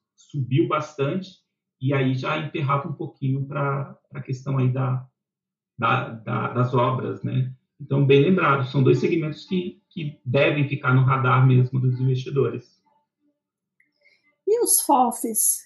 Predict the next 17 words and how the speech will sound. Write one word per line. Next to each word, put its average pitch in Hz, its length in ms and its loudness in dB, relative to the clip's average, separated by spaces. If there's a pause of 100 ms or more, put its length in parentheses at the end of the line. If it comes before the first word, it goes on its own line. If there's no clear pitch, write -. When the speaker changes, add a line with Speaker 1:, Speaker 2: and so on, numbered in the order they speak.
(320)
Speaker 2:
O 311 100 -8
que 302 60 -10
que - 80 -18
você 254 280 -4
tem 233 300 -2
visto 226 300 -2
dos 226 240 -4
fofs, 214 560 0
que 254 120 -2
sofrem 262 760 2
também, 214 480 -2
né? 208 240 -4
Sofreram 254 680 2
Speaker 1:
Pois 208 140 6
Speaker 2:
com 185 120 -2
a 170 100 -2
Speaker 1:
é. 165 160 -6